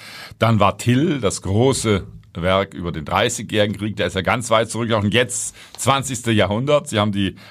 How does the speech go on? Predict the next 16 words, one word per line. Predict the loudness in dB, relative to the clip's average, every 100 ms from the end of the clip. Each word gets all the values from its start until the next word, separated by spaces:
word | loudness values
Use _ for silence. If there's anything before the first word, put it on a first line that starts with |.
| -2
Rahmenbedingungen | 2 2 2 -2 0 2
ja | 0
genannt. | 0 0 0 -4 -14 -8
Ich |
glaube, | 2 2 2
man | 0
kann | 0 0 -2 -6
vorausschicken, | -2 2 4 2 0 -4 0 2 2 0
äh, |
auch, | -4 -2 -2 -2 -6
äh, | -6 -4
was | -2 -2 -2
Sie | 0
gerade | 2 2 0
gesagt | 0 0 0 2
haben, | 0